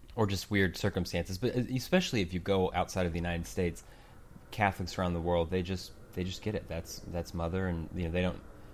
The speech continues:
they can, they can figure it out without, you know, eight years of theology classes that it takes, you know, people in, in the Anglosphere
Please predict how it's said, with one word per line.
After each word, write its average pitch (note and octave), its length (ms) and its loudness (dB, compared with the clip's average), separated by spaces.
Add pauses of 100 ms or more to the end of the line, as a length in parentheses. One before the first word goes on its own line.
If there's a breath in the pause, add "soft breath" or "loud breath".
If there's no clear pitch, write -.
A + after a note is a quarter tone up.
(2000 loud breath)
they F#2+ 140 6
can, F2 360 -2 (260)
they A2+ 120 4
can A#2 140 2
figure G2+ 240 4
it F#2+ 60 6
out F2+ 200 4
without, F2 500 2
you F2 120 -2
know, D#2 200 -4
eight E2+ 140 -2
years E2 260 -2
of D#2 80 -10
theology D#2+ 420 -2
classes D#2 560 -6 (540 soft breath)
that F2 140 2
it - 180 -2
takes, - 440 -2
you F2 80 -2
know, D#2+ 80 -2
people D#2 500 -4 (520)
in, E2+ 220 -4 (140)
in E2 240 -4
the - 80 -6
Anglosphere E2 640 0